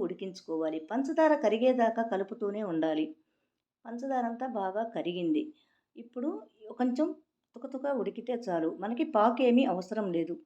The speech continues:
తుకతుక ఉడుకుతుంది. ఒక్కసారి చెక్ చేసుకుందాము. గులాబ్ జామ్ పాకులాగా బంకగా ఉంటే సరిపోతుంది, కరెక్ట్గా రెడీ అయింది. ఈ గిన్నెని స్టవ్ పై నుంచి దించి దానిలోకి ఒక చిటికెడు సాల్ట్ని యాడ్ చేసుకొని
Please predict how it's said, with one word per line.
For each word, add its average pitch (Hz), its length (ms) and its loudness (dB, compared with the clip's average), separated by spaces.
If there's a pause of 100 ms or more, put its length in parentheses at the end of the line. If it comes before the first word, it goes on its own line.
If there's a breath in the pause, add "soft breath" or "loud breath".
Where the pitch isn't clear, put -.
(360)
తుకతుక 294 440 -4
ఉడుకుతుంది. 226 380 -4 (100)
ఒక్కసారి 262 500 -2
చెక్ 202 240 -2
చేసుకుందాము. 180 580 -4 (200)
గులాబ్ 277 300 2
జామ్ 262 220 0
పాకులాగా 196 460 0 (100)
బంకగా 226 460 2
ఉంటే 190 200 -8 (120)
సరిపోతుంది, 180 640 -8 (120)
కరెక్ట్గా 202 420 -4 (120)
రెడీ 175 260 -2
అయింది. 170 340 -2 (680)
ఈ 285 120 -10 (100)
గిన్నెని 233 320 2 (120)
స్టవ్ 247 300 4
పై 320 180 4
నుంచి 240 280 6
దించి 180 220 -2 (100)
దానిలోకి 240 480 2
ఒక - 140 -4
చిటికెడు - 380 -8
సాల్ట్ని 269 420 -2
యాడ్ 170 220 0
చేసుకొని 196 380 -2